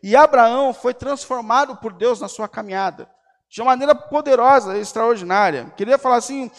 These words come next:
um pouco das boas obras que ele começa a ter. A gente sabe que o maior desafio da vida de Abraão ainda estava por vir. Tá lá no Gênesis vinte e dois, versículo um.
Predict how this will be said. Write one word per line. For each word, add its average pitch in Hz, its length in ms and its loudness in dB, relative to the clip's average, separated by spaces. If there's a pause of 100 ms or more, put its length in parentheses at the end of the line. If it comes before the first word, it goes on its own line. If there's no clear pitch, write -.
(280)
um 226 80 -8
pouco 320 400 2
das 247 200 2
boas 233 540 2
obras 214 340 0
que - 80 -10
ele 208 80 -4
começa 220 460 -4
a - 20 -14
ter. 175 440 -8 (1000)
A 214 80 2
gente 269 140 0
sabe 302 240 4
que - 100 -12
o 294 80 -6
maior 302 220 6
desafio 285 440 -2
da 240 120 4
vida 240 200 2
de 247 120 2
Abraão 240 360 2
ainda 269 260 -4
estava 247 420 -2
por 233 200 -14
vir. 175 240 -10 (640)
Tá 233 140 8
lá 269 160 8
no 277 80 -4
Gênesis 214 920 -6
vinte 247 280 -8
e 254 60 -12
dois, 247 280 4
versículo 240 540 -8
um. 208 180 -10